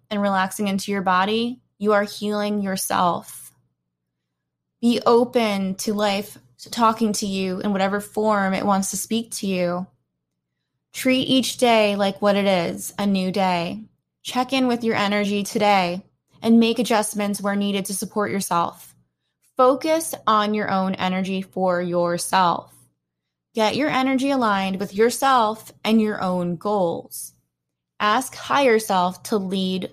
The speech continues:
the way. Take down your armor and let love and abundance in. Surrender to love and abundance. Explore how can I surrender to the wisdom I have obtained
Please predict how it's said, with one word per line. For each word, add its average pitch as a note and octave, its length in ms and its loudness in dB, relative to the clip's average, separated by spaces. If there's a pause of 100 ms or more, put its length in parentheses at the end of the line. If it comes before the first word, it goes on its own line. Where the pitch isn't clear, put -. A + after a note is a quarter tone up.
(100)
the G3+ 100 -2
way. F3 480 -2 (1200)
Take C#4+ 340 -2
down C4+ 240 2
your C#4+ 120 2
armor G3 560 0 (440)
and G#3+ 200 0
let G3+ 200 2
love G#3 400 2
and A3+ 120 0
abundance G3+ 600 0
in. F3+ 400 -2 (340)
Surrender G3+ 920 0 (180)
to A3 220 -2
love F3+ 460 -2 (100)
and F#3 100 -2
abundance. F3 840 -4 (1300)
Explore G3+ 880 2 (460)
how A#3+ 300 4
can C4 180 2
I B3 140 4
surrender G#3 720 2
to F#3+ 180 -2
the F#3 80 0
wisdom G#3+ 640 0
I G3+ 140 0
have F#3+ 540 0
obtained F#3+ 840 0